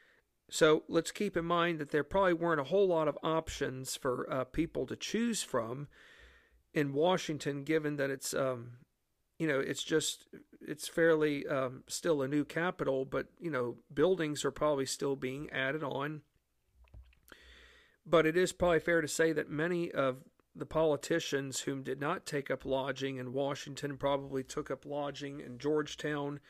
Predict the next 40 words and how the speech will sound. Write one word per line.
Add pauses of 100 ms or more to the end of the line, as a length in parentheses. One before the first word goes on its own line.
(640)
uh,
Baltimore, (320)
uh, (380)
or
even
in
Alexandria,
Virginia. (200)
As
a
matter
of
fact,
many
of
the
politicians, (920)
uh,
even
viewed
Washington
as
a
wilderness.
They
saw
it
as
a
place
where (120)
they
didn't
even
want
to
spend
the
weekends
at.